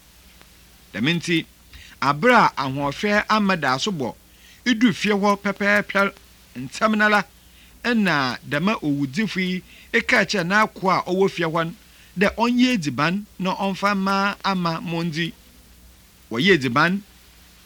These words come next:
hyɛ pɛɛ, hyehyɛ ne pono do, sɛ nsu taa ho, dɛ ama ndi. Ama didi wie ara, na wɔkyerɛ no beebi a ade sa a ɔbɛkɔ akada.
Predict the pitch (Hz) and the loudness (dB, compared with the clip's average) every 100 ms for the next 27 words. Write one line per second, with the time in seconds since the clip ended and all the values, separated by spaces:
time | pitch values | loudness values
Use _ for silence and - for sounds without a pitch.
0 | - - - 143 - 135 127 127 123 123 | -20 -10 -2 -2 0 2 4 2 0 -2
1 | 123 120 101 - - - - 135 - 240 | -2 -4 -6 -12 -20 -10 -6 -4 -2 0
2 | 175 127 196 196 180 196 - - - - | -2 -4 -4 -2 -2 -2 -4 -20 -20 -20
3 | - - 240 185 151 214 - 190 131 139 | -20 -6 0 2 0 -4 0 2 2 -2
4 | 165 - - _ - 175 175 190 170 170 | -8 -12 -20 _ -4 -2 -2 -2 -2 -4
5 | 160 160 180 - - - - - - - | -4 -6 -8 -18 -20 -20 -20 -20 -20 -20
6 | - - - - 247 262 220 196 185 226 | -20 -20 -20 -8 -2 2 2 0 0 2
7 | 196 190 175 175 160 - - 226 185 190 | 4 2 2 0 -2 -8 -6 -4 0 -2
8 | 190 214 175 131 131 123 131 127 113 - | 0 -2 -2 -2 -4 -4 -4 -4 -6 -10
9 | - - - 131 208 226 208 175 101 - | -20 -16 -8 -4 -4 -4 -4 -4 -4 -6
10 | 160 160 165 160 160 151 156 | -4 -2 0 0 0 -2 -2